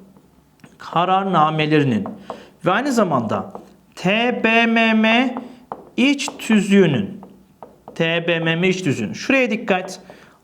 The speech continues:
Anayasaya, anayasaya. Bak ne yazıyorum? Şekil ve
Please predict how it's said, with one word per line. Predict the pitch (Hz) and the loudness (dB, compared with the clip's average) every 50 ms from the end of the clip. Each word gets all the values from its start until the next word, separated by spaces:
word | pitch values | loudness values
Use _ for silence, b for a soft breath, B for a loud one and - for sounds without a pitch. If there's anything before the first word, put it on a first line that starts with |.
| B _ - | B _ 0
Anayasaya, | 160 190 202 202 196 208 226 247 285 311 311 277 240 226 226 226 - - - 214 202 196 190 165 123 107 95 - - - - - b b b b b b b _ - | 2 2 2 2 0 2 0 0 0 0 2 2 2 2 2 0 -4 -2 0 0 2 2 2 2 0 -2 -8 -12 -16 -18 -20 -20 b b b b b b b _ 0
anayasaya. | 156 165 165 185 190 196 180 175 165 - 160 135 127 120 113 120 - - | 0 2 2 2 0 0 0 -2 -2 -2 -2 0 0 -2 -2 -4 -2 -2
Bak | 185 190 196 196 196 | 0 0 0 -2 0
ne | 220 240 | 2 4
yazıyorum? | 240 226 - 208 196 185 185 190 190 190 B B B B B B B B | 4 4 4 4 4 4 4 2 0 -2 B B B B B B B B
Şekil | - - - - - - - 226 226 226 226 220 285 311 320 294 220 196 | -16 -12 -10 -8 -6 -2 0 0 0 -2 -2 0 2 2 2 2 2 2
ve | 185 165 151 143 139 139 143 - | 2 2 0 -2 -4 -6 -8 -12